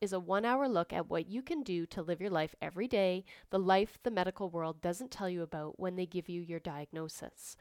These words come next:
I will be talking about supporting your body, managing your stress,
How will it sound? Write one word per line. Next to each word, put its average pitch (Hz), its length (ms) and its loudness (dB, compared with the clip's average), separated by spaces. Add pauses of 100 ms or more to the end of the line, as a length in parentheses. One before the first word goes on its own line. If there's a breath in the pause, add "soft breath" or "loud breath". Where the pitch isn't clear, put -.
(360 loud breath)
I 175 180 6
will 185 140 2
be 190 80 0
talking 180 380 -2
about 165 200 -2
supporting 160 460 -8
your 143 100 -8
body, 233 540 4
managing 165 500 -4
your 156 100 -8
stress, 226 500 0